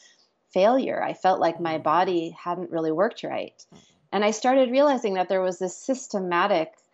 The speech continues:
Speaker 1: problem going on in American hospitals. I, I learned then that our maternal mortality rates are very high. I mean, actually, we have one of the worst maternal mortality rates of the entire industrialized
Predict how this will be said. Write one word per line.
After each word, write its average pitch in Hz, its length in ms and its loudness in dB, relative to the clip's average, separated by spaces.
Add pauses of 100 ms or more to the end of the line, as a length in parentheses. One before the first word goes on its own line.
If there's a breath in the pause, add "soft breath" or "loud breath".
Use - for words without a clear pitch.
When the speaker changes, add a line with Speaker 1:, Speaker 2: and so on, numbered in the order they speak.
(400)
Speaker 1:
problem 202 760 -2
going 190 300 0
on 185 500 2
in 175 120 -2
American 180 420 0
hospitals. 160 800 -2
I, 175 300 0
I 185 100 0
learned 214 400 -2
then 202 380 0 (100)
that 175 140 0
our 170 120 2
maternal 175 420 -6
mortality 170 560 -2
rates 165 240 -6
are 160 100 -4
very 165 220 -4
high. 156 520 0 (920)
I 185 100 4
mean, 180 180 4
actually, 175 340 0
we 175 120 2
have 160 220 -2
one 175 140 -4
of 165 140 -6
the 156 100 -4
worst 165 560 -6
maternal 160 600 -4
mortality 156 560 0
rates - 300 -4
of 147 100 -6
the 160 100 0
entire 175 440 0
industrialized 151 680 -2